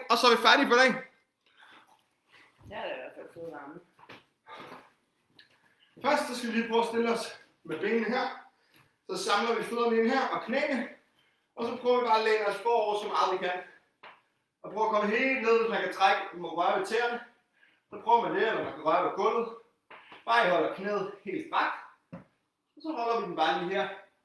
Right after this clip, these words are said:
Speaker 1: i tyve sekunder. Husk at trække vejret, så vi siger dybe indåndinger.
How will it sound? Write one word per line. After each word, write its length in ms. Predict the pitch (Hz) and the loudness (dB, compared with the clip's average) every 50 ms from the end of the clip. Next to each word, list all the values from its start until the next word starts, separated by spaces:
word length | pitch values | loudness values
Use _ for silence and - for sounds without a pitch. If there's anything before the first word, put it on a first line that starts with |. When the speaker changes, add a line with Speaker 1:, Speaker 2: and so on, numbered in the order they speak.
| _ _ _ _ _ _ _ - | _ _ _ _ _ _ _ -16
Speaker 1:
i 140 | 220 226 - | -16 -14 -12
tyve 240 | - 202 190 190 185 | -12 -10 -8 -8 -8
sekunder. 420 | 170 160 156 151 156 160 156 - - - - - _ _ _ _ _ _ _ _ _ _ _ _ _ _ _ _ _ _ _ _ _ _ - | -8 -8 -8 -8 -8 -8 -8 -12 -16 -18 -20 -20 _ _ _ _ _ _ _ _ _ _ _ _ _ _ _ _ _ _ _ _ _ _ -18
Husk 180 | 240 240 - 240 | -16 -14 -12 -12
at 100 | - - | -12 -10
trække 380 | - - 190 208 208 202 202 | -4 0 2 2 2 2 2
vejret, 280 | 208 208 208 - - 208 | 4 4 4 4 4 0
så 120 | 190 185 | -2 -4
vi 60 | 180 | -4
siger 240 | - 190 180 170 - - - - - _ _ _ _ - - - - - - - - - - - - - - - - - - _ _ _ _ _ _ _ _ _ _ - - - - - - - - - - - - - - - - - _ _ _ _ _ _ _ _ _ _ - | -4 -2 -2 -2 -2 -2 -8 -12 -18 _ _ _ _ -18 -16 -16 -16 -16 -18 -20 -20 -20 -20 -20 -20 -20 -20 -20 -20 -20 -20 _ _ _ _ _ _ _ _ _ _ -16 -14 -12 -10 -10 -10 -10 -10 -12 -14 -14 -16 -18 -20 -20 -20 -20 _ _ _ _ _ _ _ _ _ _ -12
dybe 300 | 214 220 226 233 196 190 | -6 -4 -4 -4 -4 -4
indåndinger. 500 | 180 175 175 170 160 151 147 143 143 - | -4 -2 -2 0 -2 -2 -2 -6 -8 -10